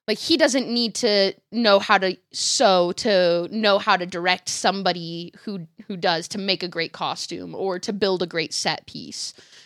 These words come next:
like, or to light the s-, light the scene the way he wants it lit. Like, um, but he, like he says, he's good at, he understands how to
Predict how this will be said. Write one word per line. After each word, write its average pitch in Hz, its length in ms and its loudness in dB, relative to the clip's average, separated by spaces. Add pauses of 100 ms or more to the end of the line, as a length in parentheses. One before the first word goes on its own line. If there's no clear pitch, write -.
(240)
like, 185 260 2
or 202 160 0
to 214 300 -8
light 226 420 4
the 202 100 -2
s-, - 360 -4
light 233 420 2
the 254 100 -2
scene 226 300 -6
the 208 80 -6
way 190 140 -4
he 196 160 -8
wants 180 340 -6
it 180 140 -8
lit. 175 280 -10 (520)
Like, 214 300 4 (100)
um, 214 340 4
but 233 160 4
he, 254 380 -4
like 233 280 2
he 226 140 -8
says, 277 300 0
he's 202 200 -8
good 247 360 6
at, 196 280 4
he 233 180 -8
understands 214 760 0
how 240 360 4
to 185 580 -6